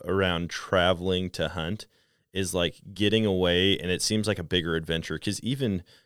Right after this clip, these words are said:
for me, if I go out and duck hunt on, on the pond that I have access to, it might take me thirty minutes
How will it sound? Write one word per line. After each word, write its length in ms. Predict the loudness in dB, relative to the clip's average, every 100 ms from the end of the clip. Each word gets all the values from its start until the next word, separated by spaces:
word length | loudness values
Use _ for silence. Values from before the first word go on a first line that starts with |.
| _
for 160 | -2 0
me, 380 | 2 2 2 0
if 140 | 0
I 140 | 2 4
go 240 | 6 6
out 300 | 6 4 0
and 240 | -4 -4 0
duck 220 | 0 0
hunt 260 | -4 -4 -6
on, 380 | -6 -4 -4 -6
on 220 | -6 -4
the 100 | -4
pond 360 | -6 -4 -2 0
that 80 | 2
I 80 | 2
have 200 | 2 0
access 480 | -2 -2 -6 -6 -4
to, 200 | -4 -6 -12 _ _ _ _ -2
it 120 | 0
might 240 | 2 0
take 200 | 0 0
me 120 | 0 0
thirty 300 | 0 2 2
minutes 260 | 0 0